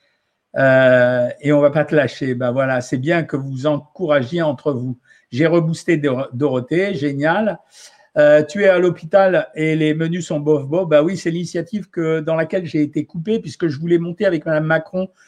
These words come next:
une initiative pour améliorer les repas dans les cantines et dans les hôpitaux.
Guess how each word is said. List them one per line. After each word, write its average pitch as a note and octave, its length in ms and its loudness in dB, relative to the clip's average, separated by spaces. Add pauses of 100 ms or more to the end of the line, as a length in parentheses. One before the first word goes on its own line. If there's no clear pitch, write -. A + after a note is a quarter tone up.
(180)
une D#3 180 0
initiative F3 720 -2
pour D3+ 160 -2
améliorer D#3+ 400 2
les D3+ 80 2
repas D#3 320 2
dans D#3 100 0
les C#3 540 -4
cantines F3 500 -2
et D3+ 280 2
dans D3 120 0
les C3+ 220 -4
hôpitaux. D3+ 560 -4